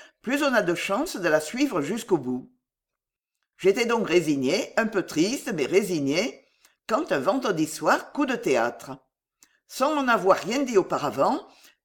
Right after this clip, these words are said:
Thibault proposa pendant le dîner, alors que toute la famille était réunie,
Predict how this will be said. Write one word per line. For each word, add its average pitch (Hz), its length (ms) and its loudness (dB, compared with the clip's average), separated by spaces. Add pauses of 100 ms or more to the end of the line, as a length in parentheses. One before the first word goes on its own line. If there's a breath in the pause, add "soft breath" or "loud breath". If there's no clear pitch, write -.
Thibault 185 320 6
proposa 190 560 2
pendant 208 320 2
le 165 120 2
dîner, 143 600 0 (120)
alors 190 280 4
que 156 80 -2
toute 320 260 -2
la 285 140 4
famille 202 340 2
était 180 180 2
réunie, 143 680 0